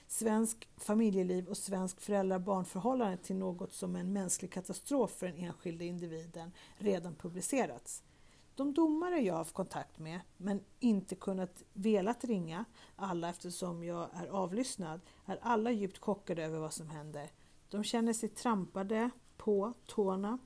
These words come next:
och förklarar att detta är ett fruktansvärt missförtroende, eh, mot deras arbete och det beslut de har fattat. De är alla rörande eniga om att A Cs och mitt arbete är höjt utom allt tvivel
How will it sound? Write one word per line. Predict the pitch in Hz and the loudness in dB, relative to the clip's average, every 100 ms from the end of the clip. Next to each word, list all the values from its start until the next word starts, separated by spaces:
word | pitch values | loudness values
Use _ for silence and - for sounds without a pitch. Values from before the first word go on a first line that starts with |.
| - | -14
och | - 220 - | -10 -6 2
förklarar | 240 - 208 196 | 2 4 0 2
att | 196 - | -2 -4
detta | 214 - 214 | -6 -4 -6
är | |
ett | 165 | -6
fruktansvärt | - 277 277 - 269 - 180 202 | -4 -2 -2 -2 -4 0 -2 0
missförtroende, | 202 - - 165 - 190 196 165 156 - - - - - - - | -2 -4 -8 -10 -4 -2 0 -2 -4 -8 -18 -20 -20 -20 -20 -12
eh, | 185 185 190 | 0 0 2
mot | 196 190 | 0 2
deras | 202 180 190 196 | 2 2 0 -2
arbete | 196 165 175 196 196 | -2 -2 -2 -4 -4
och | 180 | -6
det | 175 170 | -2 -4
beslut | 175 - 156 156 | -4 -4 -6 -8
de | 156 | -12
har | 156 | -10
fattat. | 165 - - 110 - - - - - | -10 -10 -14 -16 -16 -20 -20 -20 -6
De | 208 220 | 0 0
är | - | 2
alla | 247 233 220 220 262 220 | 2 4 4 2 0 2
rörande | 254 240 208 202 | 4 4 4 2
eniga | 220 214 180 170 190 190 | 2 0 0 -2 -2 -4
om | 170 160 | -4 -6
att | 160 - | -6 -2
A | 214 196 | -2 0
Cs | - 233 240 | -2 -2 0
och | |
mitt | 214 208 | -2 -2
arbete | 202 190 170 175 - 143 | -4 -4 -4 -8 -10 -10
är | 165 - | -10 -2
höjt | 247 262 254 | 0 0 -2
utom | 220 208 202 190 | -8 -6 -6 -6
allt | 180 | -6
tvivel | - 202 196 196 196 | -2 0 2 2 -2